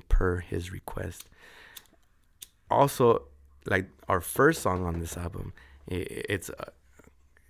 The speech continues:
it's a request that David had 'cause he wrote the song. Like, it's him who wrote the, the fucking, the guitar line, the drum part even, and everything.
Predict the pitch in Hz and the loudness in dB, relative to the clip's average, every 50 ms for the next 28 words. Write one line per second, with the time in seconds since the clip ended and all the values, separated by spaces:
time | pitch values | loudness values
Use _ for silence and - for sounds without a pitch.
0 | _ _ _ - - _ _ _ _ - 107 95 - 95 92 92 92 - - 101 | _ _ _ -20 -20 _ _ _ _ -4 -2 -2 0 0 0 0 -2 0 0 -2
1 | 98 - - 87 85 87 - 104 110 131 123 107 87 92 87 90 - - 92 87 | -2 -2 -2 -6 -6 -4 -4 -2 -2 0 0 -2 -4 -4 -6 -6 -4 -4 -6 -6
2 | - - - 123 139 139 123 107 92 - - - - - - 92 92 - - - | -6 -8 -2 -2 0 2 2 0 0 0 -4 -14 -16 -12 -10 -10 -10 -10 -12 -12
3 | - - 95 92 87 - - - - - - - - - - 90 - - - 120 | -10 -8 -6 -6 -6 -10 -14 -18 -20 -20 -20 -14 -10 -8 -8 -8 -8 -4 -2 -2
4 | 113 113 107 - 101 95 101 95 92 - - - 98 - - - - - - - | -2 0 -2 -4 -2 0 0 0 -2 -4 -8 -8 -8 -8 -10 -12 -12 -10 -10 -10
5 | - - - - - 110 110 - - - _ _ _ - - 107 - - _ _ | -10 -8 -10 -10 -8 -10 -10 -10 -12 -16 _ _ _ -12 -12 -12 -12 -12 _ _
6 | _ _ _ _ _ _ _ _ _ 123 - 123 117 113 117 120 123 123 123 123 | _ _ _ _ _ _ _ _ _ -16 -14 -14 -16 -16 -16 -16 -14 -14 -14 -2
7 | - 110 107 107 - 101 98 - - - - 98 98 98 98 98 98 101 104 104 | -2 0 0 0 -2 -4 -4 -4 -8 -6 -4 -2 -2 -2 -2 -4 -4 -4 -4 -6
8 | 98 - - - - - - _ - - - 98 90 85 - 101 104 104 110 107 | -6 -10 -18 -20 -20 -20 -20 _ -16 -6 -6 -6 -6 -4 -4 -2 0 0 -2 -2
9 | - - 104 104 104 95 - - 107 104 101 107 104 95 101 101 90 92 104 123 | 0 2 4 4 4 4 2 0 0 0 0 -2 -2 -2 -4 -4 -4 -2 0 0
10 | 127 113 - - 87 85 | 0 0 -2 -6 -8 -8